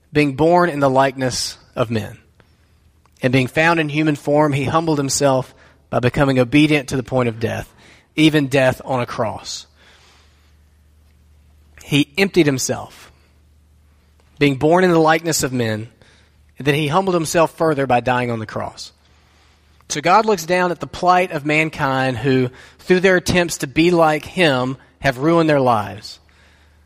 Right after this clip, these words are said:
And to solve the problem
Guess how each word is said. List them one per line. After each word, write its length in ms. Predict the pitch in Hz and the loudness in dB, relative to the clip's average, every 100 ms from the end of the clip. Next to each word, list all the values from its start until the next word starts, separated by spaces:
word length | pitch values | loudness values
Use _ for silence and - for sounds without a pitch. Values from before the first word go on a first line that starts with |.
| _ _ _ _ _ _ _ _ _ _ _ - | _ _ _ _ _ _ _ _ _ _ _ -4
And 140 | 135 | 0
to 80 | 131 | 0
solve 340 | - 165 180 | 4 4 4
the 60 | 175 | 2
problem 640 | - 151 135 120 113 120 | 0 2 2 0 -6 -8